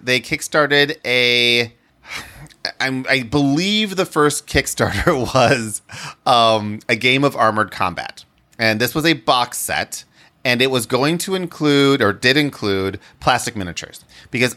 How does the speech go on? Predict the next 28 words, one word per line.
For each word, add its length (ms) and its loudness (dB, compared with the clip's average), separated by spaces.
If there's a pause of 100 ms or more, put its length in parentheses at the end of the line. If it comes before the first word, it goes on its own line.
up 180 0
until 580 2
then, 560 -2 (360)
the 560 0
Catalyst, 640 0 (100)
or 380 2 (260)
really 300 2
any 160 2
first-party, 800 0 (180)
um, 560 -4 (220)
uh, 260 -8
publisher 460 2
of 320 0
Battletech, 460 2 (360)
didn't 400 0 (380)
make 440 2 (240)
mechs 580 0
to 120 0
go 240 4
along 560 2
with, 280 0 (340)
miniatures 440 0
to 100 -4
go 140 4
along 180 0
with 140 -8
the 60 -12
game. 220 -2